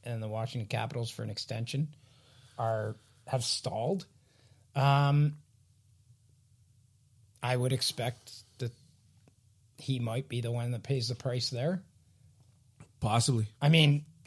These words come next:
Speaker 1: what's he done? What's he done?
Speaker 2: Nothing.
Speaker 1: He hasn't, he hasn't moved the needle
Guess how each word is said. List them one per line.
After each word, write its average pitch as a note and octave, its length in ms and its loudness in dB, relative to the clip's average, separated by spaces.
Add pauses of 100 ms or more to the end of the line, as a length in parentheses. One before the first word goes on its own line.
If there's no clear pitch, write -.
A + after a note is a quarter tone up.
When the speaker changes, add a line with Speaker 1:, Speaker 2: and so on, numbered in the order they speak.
(140)
Speaker 1:
what's D3+ 320 4
he D#3+ 80 4
done? C#3 280 2 (480)
What's C#3+ 180 4
he D3 80 2
done? B2 260 -2 (140)
Speaker 2:
Nothing. A#2+ 280 4 (140)
Speaker 1:
He E3+ 120 4
hasn't, E3+ 320 6
he B2 100 4
hasn't E3 340 4
moved E3 240 6
the D#3+ 80 6
needle D3+ 600 6